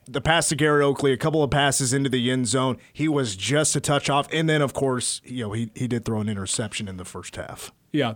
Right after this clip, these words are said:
Speaker 2: the, the interception is certainly the easy one to point to, um, and, and he's had one of those in every game, honestly.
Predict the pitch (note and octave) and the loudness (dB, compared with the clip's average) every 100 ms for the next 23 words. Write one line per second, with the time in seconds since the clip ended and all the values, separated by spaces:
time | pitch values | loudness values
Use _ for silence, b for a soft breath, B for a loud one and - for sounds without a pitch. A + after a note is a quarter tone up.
0 | - - F3 G3+ E3+ G3 A#3+ F#3 - E3 | -6 -4 -4 -2 0 2 2 2 2 2
1 | - C3 B2 - C#3 C3+ B2+ A2+ C#3 C#3+ | 2 0 0 0 0 0 0 -2 0 2
2 | C3+ C3+ A#2+ A#2 G#2+ C#3 B2+ - B2 A#2 | 2 2 2 0 -2 -2 -2 0 -2 -2
3 | B2 A#2+ A2+ A2+ A2 B2+ B2+ A#2+ B2 B2+ | -2 -4 -4 -2 -4 -4 -4 -2 -2 -2
4 | D#3+ B2+ D#3+ D3 D3+ E3 D#3 E3+ D3+ E3 | -2 0 0 2 2 2 2 2 0 0
5 | G#3+ E3 C#3+ B2 A2+ G#2 D3 | 0 2 2 0 -2 -4 -4